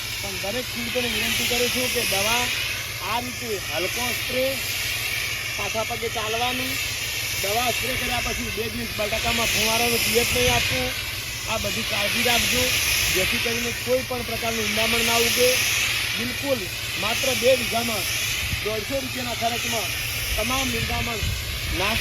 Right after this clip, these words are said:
પામે છે. પણ જો બટાકામાં લેટ દવા નાખવામાં આવે તો નિંદામણ ઉગ્યા પછી બળશે, તો ધીરે ધીરે તમારા ખેતરમાંથી નિંદામણનો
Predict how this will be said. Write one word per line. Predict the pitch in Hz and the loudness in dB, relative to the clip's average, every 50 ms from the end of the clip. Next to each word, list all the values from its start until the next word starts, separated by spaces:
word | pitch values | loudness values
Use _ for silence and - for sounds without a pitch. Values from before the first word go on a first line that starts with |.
| - | 2
પામે | - 233 233 233 247 247 | 2 2 4 4 4 4
છે. | - 240 254 262 262 - - - - - - - - - - - - - - | 4 6 6 6 6 4 2 2 2 2 2 2 2 2 2 2 2 2 2
પણ | - 220 | 0 0
જો | 226 214 247 254 | 0 0 0 0
બટાકામાં | 233 247 233 247 240 233 247 240 247 247 240 208 180 - - - - - - - 160 165 196 | 0 0 0 0 0 0 0 0 2 2 2 2 0 0 0 0 0 2 2 2 4 6 6
લેટ | 247 285 269 - - | 6 6 6 6 6
દવા | 254 247 240 233 | 4 4 4 4
નાખવામાં | 233 226 202 220 226 220 226 226 220 220 | 4 4 4 4 4 4 4 4 4 4
આવે | 226 233 220 175 151 - - - - - - - - - - - | 2 2 2 0 -2 -2 -4 -4 -4 -4 -4 -4 -6 -6 -4 -2
તો | - 233 | 0 0
નિંદામણ | 214 214 214 220 226 240 247 254 254 | 0 0 0 0 0 0 2 2 2
ઉગ્યા | 247 - 240 240 214 202 254 254 | 2 4 4 2 4 4 4 4
પછી | 240 240 233 208 - 277 - | 4 4 4 4 4 4 4
બળશે, | 262 262 254 226 - 262 254 233 175 - - - - - - - - - - - - - - - - - - - - - 214 | 4 2 2 2 2 2 2 2 2 0 -4 -6 -6 -6 -6 -6 -6 -8 -8 -6 -8 -6 -6 -6 -6 -6 -6 -4 -4 0 0
તો | 220 | 2
ધીરે | 208 - - 180 208 247 254 | 2 2 2 4 4 4 4
ધીરે | 214 226 226 262 247 | 4 4 2 2 2
તમારા | - 240 220 233 240 240 240 | 2 2 2 2 2 2 0
ખેતરમાંથી | 233 233 226 220 240 233 240 240 214 254 | 0 0 -2 -2 -2 -4 -4 -4 -4 -4
નિંદામણનો | 240 226 214 214 226 226 220 233 233 233 240 262 | -4 -4 -4 -4 -4 -4 -2 -2 -4 -2 -2 -2